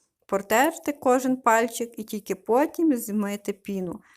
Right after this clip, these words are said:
Мама говорила, що мило вбиває всі бактерії,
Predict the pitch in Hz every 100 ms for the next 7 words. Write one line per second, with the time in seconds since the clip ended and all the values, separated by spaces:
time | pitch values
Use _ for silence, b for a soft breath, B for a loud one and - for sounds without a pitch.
0 | b - 320 381 294 262 220 202 196 175
1 | 202 - - 196 196 214 359 427 254 214
2 | 214 233 226 226 285 370 392 - 240 208
3 | 175 175 -